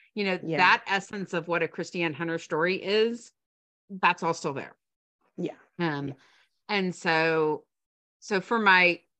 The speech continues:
Speaker 1: existing readers that are coming off of the Regency and being like, "I don't know,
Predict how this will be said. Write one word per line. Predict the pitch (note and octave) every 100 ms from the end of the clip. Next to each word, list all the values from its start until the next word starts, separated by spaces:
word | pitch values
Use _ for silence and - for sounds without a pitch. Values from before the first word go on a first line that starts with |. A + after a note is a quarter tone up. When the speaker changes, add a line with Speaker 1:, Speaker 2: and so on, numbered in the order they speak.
| _ _ _ -
Speaker 1:
existing | G#3 E4+ - B3
readers | G3 F3 E3 D#3+ D#3+
that | F3+
are | E3
coming | E3 F#3+ F#3+ F3
off | E3 G3+
of | E3+
the |
Regency | E3 D#3+ D3+ C#3+
and | D#3
being | D3+ C#3+
like, | C#3+
"I | -
don't | F#3 A3
know, | F#3+ E3